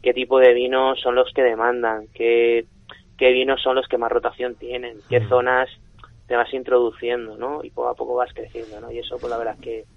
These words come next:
Speaker 1: me gusta mucho, ¿no?
Speaker 2: Ayer
Speaker 1: Sí que es verdad que como todo hay días malos, ¿no? Pero bueno.
Speaker 2: <laughs> Bueno, la verdad que te ha cogido una época complicada para ser director comercial, pero, eh, allí comentaba yo una conversación,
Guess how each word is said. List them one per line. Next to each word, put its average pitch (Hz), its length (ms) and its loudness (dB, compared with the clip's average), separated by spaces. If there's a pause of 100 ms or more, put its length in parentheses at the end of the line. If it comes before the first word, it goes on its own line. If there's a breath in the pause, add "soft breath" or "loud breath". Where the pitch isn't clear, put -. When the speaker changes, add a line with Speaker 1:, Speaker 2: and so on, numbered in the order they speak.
(600 soft breath)
Speaker 1:
me 123 80 2
gusta 117 320 0
mucho, 117 320 -2
¿no? 151 160 -6 (240)
Speaker 2:
Ayer 123 260 0
Speaker 1:
Sí 139 60 4
que 143 60 6
es 131 60 8
verdad 127 300 8
que 135 100 2
como 123 220 4
todo 123 140 10
hay 123 100 12
días 123 180 6
malos, 135 480 0
¿no? 160 140 -8
Pero 98 200 -6
bueno. - 200 -6
Speaker 2:
<laughs> - 40 -20 (600 loud breath)
Bueno, 156 160 6
la 139 100 4
verdad 120 140 0
que 143 80 0
te 151 80 2
ha 160 60 0
cogido 160 260 4
una 156 160 6
época 147 460 2
complicada 135 520 0
para 110 200 -2
ser 127 500 0
director 123 340 -2
comercial, 131 540 -2
pero, 113 300 -4
eh, 113 100 -6
allí 113 180 -4
comentaba 170 460 -2
yo 156 140 -2
una 151 100 -4
conversación, 143 760 -6